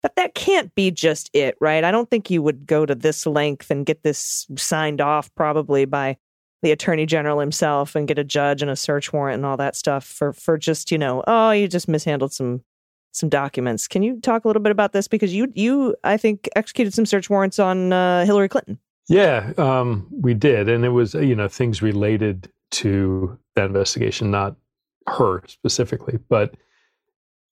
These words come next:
Speaker 2: you know, the, the funny thing about that is, you know, at the time, there were absolutely no, the Republican outrage that we've seen over the past twenty-four hours was shockingly absent. And I'm certain in the days ahead, they will think back and recall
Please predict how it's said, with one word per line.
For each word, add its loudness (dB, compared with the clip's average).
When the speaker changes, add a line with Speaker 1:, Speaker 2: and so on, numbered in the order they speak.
Speaker 2:
you 6
know, 2
the, 2
the -2
funny 0
thing 0
about -2
that 2
is, -4
you -2
know, -4
at -6
the -4
time, -2
there 0
were -2
absolutely -2
no, -4
the 0
Republican -4
outrage -2
that -2
we've -4
seen -2
over -2
the -6
past -2
twenty-four -4
hours -2
was -4
shockingly -2
absent. -4
And -4
I'm -4
certain 0
in 0
the 2
days 2
ahead, 2
they 2
will -4
think -2
back -2
and -6
recall -4